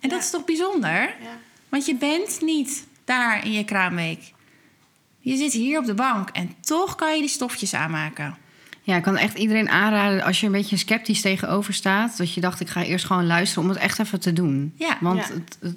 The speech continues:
Speaker 3: was echt, ik vond het e-, echt intens.
Speaker 1: Het is echt heel
Speaker 3: Mooi.
Speaker 1: Ja, nou precies. En we hebben natuurlijk in de podcast een groot gedeelte gehad over het E M D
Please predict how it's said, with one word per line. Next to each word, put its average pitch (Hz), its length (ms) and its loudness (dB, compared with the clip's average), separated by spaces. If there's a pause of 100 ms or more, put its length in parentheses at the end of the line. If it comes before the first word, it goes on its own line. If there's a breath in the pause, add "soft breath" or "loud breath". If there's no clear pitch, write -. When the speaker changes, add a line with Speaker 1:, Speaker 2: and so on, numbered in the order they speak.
Speaker 3:
was 196 220 0
echt, - 440 -4 (200)
ik 214 140 -2
vond 233 200 0
het 196 100 -6
e-, 185 100 0
echt - 240 0
intens. 156 500 0 (120)
Speaker 1:
Het 349 120 -2
is 349 120 0
echt - 320 0
heel 302 140 2
Speaker 3:
Mooi. 294 200 2
Speaker 1:
Ja, 359 240 2
nou 262 220 0
precies. 190 420 -2
En 214 300 -4
we 226 100 -4
hebben 277 200 -2
natuurlijk 240 280 -4
in 214 120 -4
de 208 80 -4
podcast 220 500 -4
een 208 80 -8
groot 294 260 -2
gedeelte 208 380 -4
gehad 190 280 -4
over 196 240 -4
het - 100 -8
E 180 160 -2
M 175 80 -2
D 170 40 -2